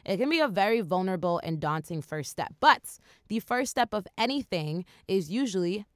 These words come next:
the hardest step. He's gangster, y'all. He's incredible. He is love. So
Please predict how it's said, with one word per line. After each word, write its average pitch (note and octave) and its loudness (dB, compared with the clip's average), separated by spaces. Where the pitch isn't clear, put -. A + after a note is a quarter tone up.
the C4+ -2
hardest F4 6
step. - -4
He's G3+ -6
gangster, D#3 -8
y'all. - -12
He's A3 -4
incredible. - -8
He G#3 -8
is E3 -6
love. D#3 -8
So D#3 -6